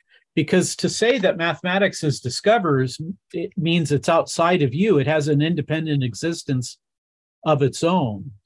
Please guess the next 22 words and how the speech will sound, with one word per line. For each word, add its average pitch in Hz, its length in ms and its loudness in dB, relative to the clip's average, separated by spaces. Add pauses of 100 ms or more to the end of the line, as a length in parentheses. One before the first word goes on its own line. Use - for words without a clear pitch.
(480)
I 185 120 2
think 208 240 2
to 185 100 0
say 208 280 4
that 160 220 2
logic 170 640 2
is 139 200 0
objective, 127 680 -2
that 123 200 -2
there's 147 220 2
only 165 300 2
one 180 360 4
logic 131 600 0
and 127 160 0
that 131 140 0
it's - 200 -6
discovered, 139 800 -2 (1300)
leads 175 360 2
you 170 120 2
down 160 300 2
that 143 220 0
path, - 480 -4